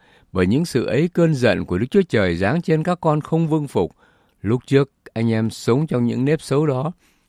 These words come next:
và ăn ở như vậy, nhưng bây giờ anh em nên trừ bỏ hết mọi sự đó, tức là sự thịnh nộ, buồn giận và hung ác.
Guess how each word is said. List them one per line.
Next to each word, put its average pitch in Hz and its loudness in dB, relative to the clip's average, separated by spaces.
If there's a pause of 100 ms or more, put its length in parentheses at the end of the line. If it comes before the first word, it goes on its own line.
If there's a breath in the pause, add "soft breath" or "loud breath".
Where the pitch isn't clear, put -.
và 82 -2
ăn 139 -2
ở 95 0
như 117 0
vậy, 110 0 (420 soft breath)
nhưng 156 2
bây 156 4
giờ 113 4
anh 120 2
em 147 2
nên 147 0
trừ 95 0
bỏ 82 0
hết 139 -2
mọi 92 -4
sự 82 -8
đó, 95 -4 (380 soft breath)
tức 202 0
là 202 0
sự 85 -6
thịnh 90 -4
nộ, 92 -4
buồn 87 -2
giận 87 -2
và 82 -2
hung 110 0
ác. 127 0